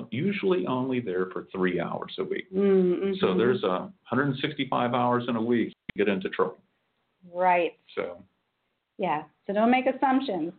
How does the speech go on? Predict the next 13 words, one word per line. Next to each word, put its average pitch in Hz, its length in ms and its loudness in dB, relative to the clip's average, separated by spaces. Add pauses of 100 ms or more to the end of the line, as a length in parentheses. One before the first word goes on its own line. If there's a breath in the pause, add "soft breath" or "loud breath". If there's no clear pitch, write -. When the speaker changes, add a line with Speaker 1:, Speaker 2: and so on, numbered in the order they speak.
(120)
Speaker 1:
Let 101 180 0
us 120 100 0
Speaker 2:
That's 220 100 -2
Speaker 1:
help 180 200 -4
you. - 60 -10
Speaker 2:
probably, 214 800 2
Speaker 1:
Let 190 80 -10
us - 80 -20
help - 240 -16
you. - 140 -20
Speaker 2:
that's 220 260 0
probably 185 840 0 (640)
the 160 400 0